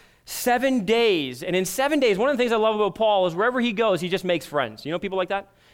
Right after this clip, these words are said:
You can just instantly make friends. I, I do love the fact, don't you get this? No, no matter where you go in the world, if you connect with other followers of Christ, there's this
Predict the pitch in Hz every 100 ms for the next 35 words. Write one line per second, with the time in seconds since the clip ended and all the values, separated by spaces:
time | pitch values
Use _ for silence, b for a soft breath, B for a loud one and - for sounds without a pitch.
0 | b 143 151 170 214 262 - 277 269 240
1 | 233 - 220 190 160 185 202 202 247 285
2 | 240 233 190 175 185 220 226 208 214 214
3 | - B 185 220 220 247 254 220 220 254
4 | 254 240 240 208 202 208 208 B - 175
5 | 247 - 226 214 233 208 208 208 - 196
6 | 208 196 185 180 190 190 165 160